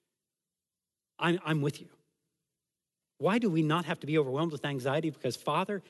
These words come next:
and Son are united in living with us. Let, let's keep reading.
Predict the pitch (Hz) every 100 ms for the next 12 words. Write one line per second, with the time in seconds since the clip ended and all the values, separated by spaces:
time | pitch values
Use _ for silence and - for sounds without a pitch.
0 | _ 135 123 175 175 185 143 139 135 131
1 | 139 170 190 - _ _ _ _ _ -
2 | 147 131 139 165 151 113 120 - - -
3 | - _ _ _ _ _ _ _ _ _
4 | _ _ _ _ _ _ _ 151 165 160
5 | - 131 127 131 113